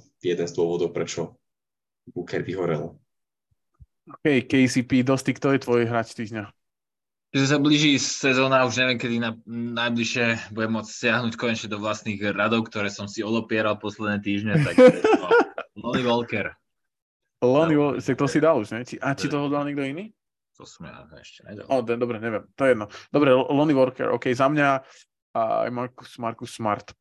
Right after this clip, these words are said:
Speaker 2: A za ten zápas šesť, ktorý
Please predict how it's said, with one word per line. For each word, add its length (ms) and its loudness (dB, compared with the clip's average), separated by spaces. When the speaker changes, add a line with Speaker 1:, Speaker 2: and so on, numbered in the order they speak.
Speaker 2:
A 800 4
za 160 0
ten 160 -6
zápas 240 -2
šesť, 240 -8
ktorý 180 -6